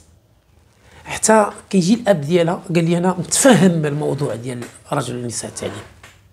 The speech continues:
قلت ليه: "هادشي في بداية الحركة". قال لي: "ولكن راه عندي بنتي سيونس مات، آه، عندها طموح، باغا دير، آه، central، باغا دير بوليتكنيك، باغا، باغا، باغا، باغا، لأن عندنا فعلا الثانوية ديالنا كتخرج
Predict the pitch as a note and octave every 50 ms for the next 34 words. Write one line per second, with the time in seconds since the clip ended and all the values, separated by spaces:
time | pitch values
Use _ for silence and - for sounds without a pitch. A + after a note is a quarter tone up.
0 | _ _ - - - - - - F#3+ F#3+ - A#3+ G#3+ G3 - - - - - -
1 | - _ _ - C3+ E3 E3 - - F#3+ - - D3+ E3 F3+ F#3 D4+ D#4 D4 B3+
2 | G#3 F#3+ - - - C3+ B2 - - - - D3 - A2+ A2 - - - - -
3 | - - - - - D3+ D#3 E3 E3 E3 D#3+ E3 E3 - D#3+ D#3 D3 - D#3+ D3+
4 | C3+ C#3 C#3+ D#3+ C#3 C#3+ - D3 - - - D3+ B2+ - - - F#3+ A#3 A3 -
5 | - - - - - - - - - - - - C#3+ D3 - D#3+ D#3 E3 C#3+ -
6 | - D3+ C#3+ D3 D#3 G3 G#3+ G3+ - - - - - - - - - C#3 D3+ -
7 | D3+ D3+ C#3 - - F3 E3 D#3+ D3+ D3 C#3 C3+ C3 - - C3 B2+ - - -
8 | F3+ D#3+ C#3+ D3+ - - A3+ A3+ G#3 F#3+ F#3 D#3+ D3+ C#3 F3 C#3+ C#3+ D3 - -
9 | D#3 D#3 D#3+ D#3 - E3+ E3 - G3+ A#3+ A#3 A3 G3 F#3 E3 D3+ D#3 - G3+ F#3
10 | E3+ E3+ E3 - F3+ E3 F3 F3 E3+ F3+ E3 F#3 F3 E3+ A3+ C4 - - - -
11 | - - - - - E3+ - - F#3+ F#3 F3 F3+ F3 E3+ E3+ - - - - -
12 | - D3+ - G3 F3+ - - A3 D#3+ D#3 E3 D3 C#3+ C#3+ D3 C3+ - - - D#3+
13 | D3+ D#3 D3+ D#3 D#3 C#3+ D#3+ E3+ F#3+ A3+ B3+ - - - - _ - - F#3 -
14 | - - - D4+ E4 - G#3+ D#3+ - - - -